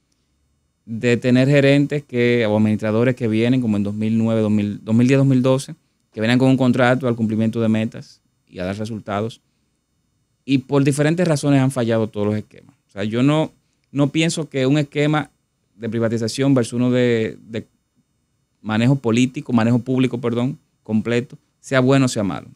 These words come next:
O sea, no creo que, que esa sea la diferencia. Ahora bien, el que sea, sea un privado, sea alguien del sector público, que esté gestionando las sedes, tiene que tener unas metas de cumplimiento y unos objetivos de reducción de pérdidas.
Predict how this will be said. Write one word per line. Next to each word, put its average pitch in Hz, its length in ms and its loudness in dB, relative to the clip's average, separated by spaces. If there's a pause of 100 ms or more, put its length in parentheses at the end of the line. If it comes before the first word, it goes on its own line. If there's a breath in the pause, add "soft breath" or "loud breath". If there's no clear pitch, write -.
(140)
O - 20 -20
sea, - 180 -20 (240)
no 107 200 -6
creo 117 200 -2
que, 113 220 -4
que 110 80 -10
esa 110 140 -10
sea 113 80 -6
la 101 60 -2
diferencia. - 460 -8 (760)
Ahora 147 200 4
bien, 113 260 4 (440)
el 151 140 0
que 165 140 2
sea, 226 480 0
sea 165 160 -2
un 190 120 2
privado, 120 440 4 (360)
sea 147 480 2
alguien 139 320 2
del 131 100 2
sector 120 320 -6
público, 104 380 -4 (340)
que 123 120 -4
esté 147 300 -2
gestionando 143 500 0
las 110 140 -2
sedes, 85 460 -12 (1120)
tiene 190 320 2
que 180 80 0
tener 147 280 2
unas 151 180 4
metas 127 320 4
de 131 80 0
cumplimiento 135 800 -2 (1300)
y 147 100 0
unos 170 240 4
objetivos 160 600 4
de 147 200 4
reducción 135 420 0
de 135 80 2
pérdidas. 131 600 -4